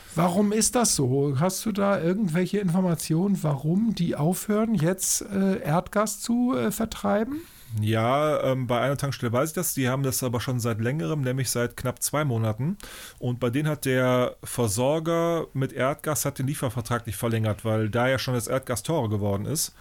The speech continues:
Speaker 2: Und dann hat der Lieferant, äh, mit den drei Buchstaben und dem roten Logo hat dann gesagt, äh, „Wisst ihr was, Leute? Ähm, nö, machen wir nicht mehr.“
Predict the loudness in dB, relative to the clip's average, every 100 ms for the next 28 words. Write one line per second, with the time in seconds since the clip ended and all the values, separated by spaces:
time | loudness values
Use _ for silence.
0 | -18 -18 -18 -16 -2 0 0 0 0 0
1 | 0 2 2 0 -2 -2 -2 0 -2 -2
2 | -2 0 2 2 2 0 -2 -2 -4 -6
3 | -2 0 2 0 -2 0 0 0 -2 -2
4 | -2 -2 -2 -4 -2 -2 -2 -2 -4 -2
5 | 0 0 0 0 0 0 -2 -2 -2 0
6 | 2 0 -2 -2 0 2 0 0 -2 -2
7 | -2 0 -2 0 -2 -2 -2 -2 -2 -2
8 | -6 -12 -20 -20 -18 -4 2 2 2 0
9 | 0 -2 -2 -2 -4